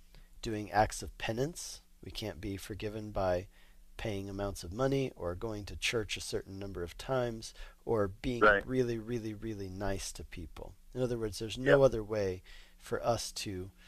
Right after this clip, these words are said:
Speaker 1: um, for our sins to be atoned for other than what Jesus did for us,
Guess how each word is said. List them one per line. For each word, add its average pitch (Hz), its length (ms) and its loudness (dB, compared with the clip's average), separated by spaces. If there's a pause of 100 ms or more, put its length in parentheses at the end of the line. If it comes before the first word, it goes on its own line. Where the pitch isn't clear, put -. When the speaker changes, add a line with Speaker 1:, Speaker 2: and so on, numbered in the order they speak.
(300)
Speaker 1:
um, 87 380 0 (840)
for - 140 6
our 117 120 10
sins 147 400 2
to - 100 -2
be 120 140 0
atoned 104 380 -4
for 78 360 -6 (340)
other 117 180 0
than 104 180 -6
what 92 180 -4
Jesus 131 440 0
did 123 220 2
for 92 220 0
us, 90 320 -4